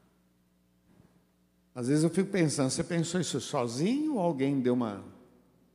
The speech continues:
alguém deu uma ideia, né? Falou um negócio aí, você catou. Não aceite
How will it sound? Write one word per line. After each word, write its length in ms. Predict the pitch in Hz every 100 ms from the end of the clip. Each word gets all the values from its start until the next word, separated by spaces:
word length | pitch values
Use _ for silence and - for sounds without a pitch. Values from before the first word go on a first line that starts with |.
| _ _ _ _ _ _ _ _ _
alguém 340 | 117 110 156
deu 140 | 170 190
uma 100 | 233
ideia, 380 | 226 175 180 180
né? 160 | 185 208 196
Falou 300 | - 139 131
um 40 | 131
negócio 460 | 120 120 127 -
aí, 120 | 120
você 180 | 139 -
catou. 440 | - 147 - 127 120 - _ _ _ _ _ _ _ _ _ _ _ _ _ -
Não 240 | 170 208
aceite 800 | 208 - 165 151 110 - - -